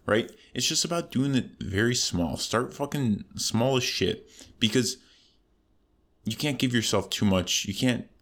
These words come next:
give yourself too much to work on, or else you're, you're just gonna become paralyzed by all the shit you have to clean up. Like, I still have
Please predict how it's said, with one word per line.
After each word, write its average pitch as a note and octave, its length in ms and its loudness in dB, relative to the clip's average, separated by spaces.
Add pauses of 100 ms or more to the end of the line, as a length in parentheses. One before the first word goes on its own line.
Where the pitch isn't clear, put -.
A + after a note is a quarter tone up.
give G#2+ 140 0
yourself G2+ 340 0
too - 160 0
much F#2 320 0
to - 80 -8
work E2 320 -2
on, - 200 -4
or F#2 160 2
else F2 340 0
you're, E2+ 380 0
you're E2+ 160 0
just - 260 0
gonna F2 140 2
become F2 600 -2 (800)
paralyzed E2 760 0
by D#2 200 0
all D#2+ 180 2
the E2+ 120 0
shit - 260 0
you - 60 -4
have F2 140 -4
to - 60 -8
clean F2+ 280 -2
up. F2+ 240 -6 (220)
Like, G2 320 0 (380)
I A#2+ 220 2
still B2+ 340 2
have F#2 600 -2